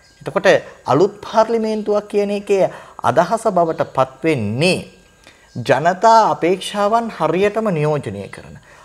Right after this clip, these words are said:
අලුත් විදියට රට ගැන හිතන්න පුළුවන්. ඒ වගේම උගත්කමක් වගේම යම් වෘත්තිකභාවයක් තියෙන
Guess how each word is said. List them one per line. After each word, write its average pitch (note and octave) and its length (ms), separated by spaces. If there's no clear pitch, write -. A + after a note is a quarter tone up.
අලුත් G#3 360
විදියට A#3+ 320
රට F3+ 300
ගැන D3 140
හිතන්න G#2+ 440
පුළුවන්. F2+ 300
ඒ C3 160
වගේම G3 380
උගත්කමක් F#3 800
වගේම E3 460
යම් D3 220
වෘත්තිකභාවයක් D3 1000
තියෙන - 280